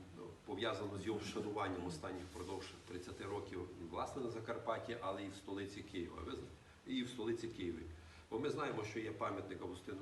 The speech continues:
Волошину, меморіальні, е, е, таблиці,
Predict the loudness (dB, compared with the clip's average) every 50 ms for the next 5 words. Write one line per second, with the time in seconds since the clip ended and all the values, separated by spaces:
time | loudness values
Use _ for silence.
0 | -2 -2 0 0 0 0 -2 -2 0 2 2 2 2 2 2 2 4 4 4 4
1 | 2 0 0 0 -2 -2 -6 -8 -6 -4 -2 -2 -2 -2 -4 -6 -10 -14 -16 -18
2 | -18 -18 -18 -18 -18 -18 -8 -2 0 2 2 2 2 0 -2 -2 -2 -2 0 0
3 | 2 2 2 2 0 2 4 4 4 4